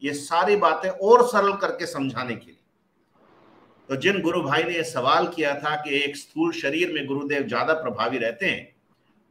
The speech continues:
उनको मैंने जवाब भी लिखा कि भैया, मैं तो कभी ऐसे गुरु से मिला ही नहीं, मेरे को तो मालूम ही नहीं था ऐसा कोई गुरु भी है। <clears throat> मैं जिस गुरु को जानता हूं वो मेरे अंदर बैठा है,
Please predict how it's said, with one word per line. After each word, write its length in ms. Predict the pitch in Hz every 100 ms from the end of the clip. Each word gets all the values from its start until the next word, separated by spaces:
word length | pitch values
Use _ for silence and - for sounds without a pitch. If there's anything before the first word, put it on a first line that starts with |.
| _
उनको 260 | 160 185 214
मैंने 220 | 208 190
जवाब 420 | 139 127 147 180
भी 80 | 180
लिखा 300 | 160 - 147
कि 160 | - 160
भैया, 300 | 113 123 151
मैं 260 | 143 175
तो 80 | 175
कभी 300 | 190 175 180
ऐसे 340 | 165 156 175 151
गुरु 180 | 156 165
से 140 | 175
मिला 220 | 151 160
ही 100 | 196
नहीं, 180 | 214 175 _ _ _ _ _ _ _ _ _ _
मेरे 140 | 117 147
को 80 | 170
तो 120 | 165
मालूम 320 | 131 160 202
ही 60 | 214
नहीं 120 | 208
था 180 | 196 190
ऐसा 180 | 185
कोई 160 | 185 185
गुरु 240 | 180 180
भी 160 | 175 165
है। 220 | 139 - _ _ _ _ _ _ - -
<clears throat> 240 | 190 127
मैं 300 | 123 139 254
जिस 200 | 262 233
गुरु 240 | 196 202 202
को 120 | 196
जानता 340 | 175 165 175
हूं 140 | 180 175
वो 120 | 175
मेरे 160 | 180
अंदर 280 | 170 170 180
बैठा 280 | - 117 -
है, 140 | -